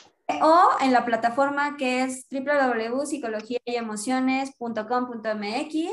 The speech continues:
Y si no lo quieres escribir en tu navegador, te dejo aquí abajo el link en la descripción del video de YouTube y en la descripción de, eh, la plataforma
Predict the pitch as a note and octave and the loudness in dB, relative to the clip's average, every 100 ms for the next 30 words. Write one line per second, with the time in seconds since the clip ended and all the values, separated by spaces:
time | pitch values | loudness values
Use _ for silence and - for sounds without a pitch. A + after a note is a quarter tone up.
0 | A#4+ - B3+ B3+ A#3 A3 G#3+ G#3 G#3 G#3 | -8 -2 2 2 -2 -4 -4 -2 0 0
1 | G#3 A#3 A#3+ A#3+ A#3+ A#3 G#3 G#3+ A3+ A3 | 0 0 -2 -2 -4 -6 -10 -10 -6 -6
2 | A3 A3+ A3+ A#3+ C4+ E4 - B3 G#3+ A3 | -6 -6 -2 0 2 2 2 0 -2 -6
3 | A3+ - A3+ A3 A3 A3 - G#3+ A#3 D4+ | -8 -4 -2 0 -2 -4 -4 -6 -4 -2
4 | D#4+ A#3+ F#3+ G3+ G#3 G3+ G#3+ G#3 G3+ G3 | -2 -2 -6 -8 -10 -8 -6 -4 -4 -4
5 | G3 G3+ G3 G#3+ D#4 E4 - C#4+ D#4 E4 | -6 -8 -8 -6 -4 -4 -4 0 4 2
6 | D#4+ A#3+ A#3+ A3 G#3 G#3 G#3 - B3 A#3+ | 2 -2 -2 -4 -6 -8 -6 -4 -2 -2
7 | A#3+ B3+ C4+ C4+ C4 - G#3+ G#3 G3+ G3+ | -2 0 0 -2 -4 -6 -6 -4 -6 -6
8 | G3 G3+ A3 A3 A3+ A3+ A3+ A3+ | -12 -10 -6 -6 -4 -4 -4 -6